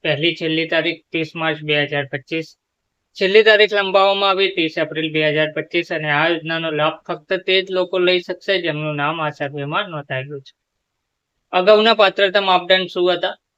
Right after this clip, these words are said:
તો ઈ ડબલ્યુ એસ વાર્ષિક આવક ત્રણ લાખથી ઓછી,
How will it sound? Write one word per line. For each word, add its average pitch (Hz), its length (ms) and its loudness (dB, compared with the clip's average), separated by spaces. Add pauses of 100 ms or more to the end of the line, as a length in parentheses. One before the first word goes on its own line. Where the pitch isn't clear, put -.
તો - 60 -4
ઈ 175 140 2
ડબલ્યુ 175 400 2
એસ 180 100 -6 (200)
વાર્ષિક 160 420 -2
આવક 170 320 0
ત્રણ 160 300 -4
લાખથી 160 360 -4
ઓછી, 143 340 -8